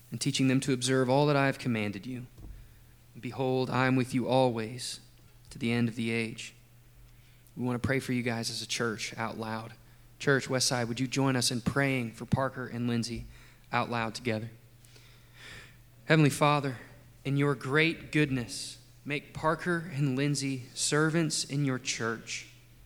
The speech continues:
Give them grace to be modest, humble, and consistent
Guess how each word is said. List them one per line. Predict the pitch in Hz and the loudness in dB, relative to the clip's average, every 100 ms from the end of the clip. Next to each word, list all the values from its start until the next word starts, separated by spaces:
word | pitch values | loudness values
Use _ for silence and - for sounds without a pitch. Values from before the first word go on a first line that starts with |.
| - - - - | -20 -20 -20 -4
Give | 151 147 | 0 2
them | 160 151 | 2 2
grace | 135 135 143 175 165 - | 0 2 2 2 -2 -4
to | - - | -6 -4
be | 147 | 0
modest, | 131 131 143 147 139 - - - - - | 2 4 4 0 -4 -8 -10 -16 -20 -20
humble, | - - 165 156 151 147 - - - | -6 2 4 4 2 -2 -8 -20 -4
and | 143 139 | 0 2
consistent | 139 - - 156 - 160 151 | 0 0 0 0 0 -2 -4